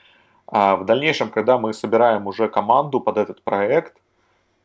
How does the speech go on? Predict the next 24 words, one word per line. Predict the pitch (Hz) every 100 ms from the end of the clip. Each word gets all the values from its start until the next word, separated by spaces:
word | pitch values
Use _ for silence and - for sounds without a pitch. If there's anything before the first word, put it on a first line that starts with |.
| _
а, | 185 196 175 -
мы | 95 117 151
уже | 117 98 120 123 117 104 - -
накладываем | 107 107 127 123 107 104
вот | 98 107
эту | 107 101
оценку | - 143 151 - 107
на | 98 113 120
календарь, | - 107 101 101 107 92 -
и | 107
тогда | 107 98 98 131
мы | 113 107
уже | 98 101
учитываем, | 101 - 113 98 101 180
что | - 107 104
вот | - - _ - -
этот | - - 143 -
разработчик | 107 104 107 107 101 - -
до | 98 117
эталонного | 113 113 117 143 117 98 95
у | 92
нас | 117 -
не | 104 110
дотягивает, | 101 - 101 92 107 131 143